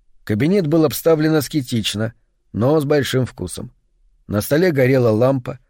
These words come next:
рядом с ней сидел человек, чьё лицо было наполовину в тени, и дожидался гостя. Этого человека Андертон прежде никогда не видел.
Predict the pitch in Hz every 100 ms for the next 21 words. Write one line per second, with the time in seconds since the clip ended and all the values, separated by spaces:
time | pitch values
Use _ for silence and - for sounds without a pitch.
0 | _ _ - 101 127 123 110 110 151 147
1 | 127 123 139 - 127 139 165 - 120 117
2 | 113 156 139 139 131 113 127 127 123 117
3 | - 117 151 139 _ _ _ - 127 120
4 | 107 113 113 - 104 82 67 - - _
5 | _ _ _ _ _ - 107 104 - 98
6 | 123 127 123 113 127 123 139 117 117 110
7 | 117 127 139 131 117 98 95 110 107 85
8 | 67